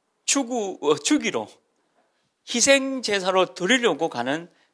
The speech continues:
장면이 나오죠. 아마 이삭은 자기 아버지가 자기를 희생제물로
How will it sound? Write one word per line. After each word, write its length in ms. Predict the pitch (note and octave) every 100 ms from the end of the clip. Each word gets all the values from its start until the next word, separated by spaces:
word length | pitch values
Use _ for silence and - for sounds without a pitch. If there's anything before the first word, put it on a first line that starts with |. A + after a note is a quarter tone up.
| _
장면이 400 | D#3 F3+ F3 A#2
나오죠. 720 | G#2+ G#2+ A2 - G#2 F3+ - _ _ _ - _ - _ _ _ _ _ - - - - -
아마 220 | F3+ F#3
이삭은 880 | E3+ E3 B3+ C4 G3+ F#3 A#2+ G2 _ _ _ _ _ _ _ _ -
자기 260 | F#3+ G#3+
아버지가 640 | F#3+ D#3+ A#3 G#3 E3+ G#3+ - - _
자기를 460 | - E3 F#3+ G3 F#3
희생제물로 1080 | D#3+ F3+ A#3+ A#3+ A3 G3 F3 E3+ G#3+ A#3+